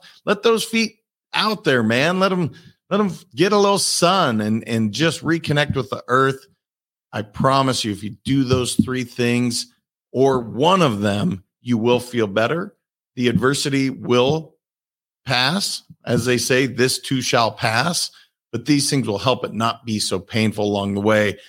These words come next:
and hopefully won't, uh, allow you to get into these interactions with your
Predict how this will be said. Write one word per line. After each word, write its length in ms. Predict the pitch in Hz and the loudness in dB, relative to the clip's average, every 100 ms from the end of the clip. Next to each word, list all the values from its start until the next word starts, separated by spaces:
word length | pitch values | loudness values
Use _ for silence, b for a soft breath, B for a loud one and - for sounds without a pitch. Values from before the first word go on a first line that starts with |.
| B _ | B _
and 120 | 123 | 2
hopefully 360 | 143 127 120 113 | 2 2 2 2
won't, 340 | 110 117 - _ _ _ _ - | 2 0 -4 _ _ _ _ -2
uh, 460 | 131 123 110 110 - | 2 4 4 2 0
allow 340 | 113 117 113 | -2 0 0
you 240 | 120 120 110 | 2 0 0
to 460 | - 120 104 98 - | 0 0 0 -4 -4
get 200 | 131 123 | -2 -2
into 260 | 117 107 104 | -2 -4 -4
these 220 | 107 104 | -4 -2
interactions 720 | 117 107 110 117 107 - 101 | -2 0 0 0 -2 -6 -6
with 320 | 98 110 110 110 | -2 0 0 0
your 360 | 104 101 98 | 0 0 -2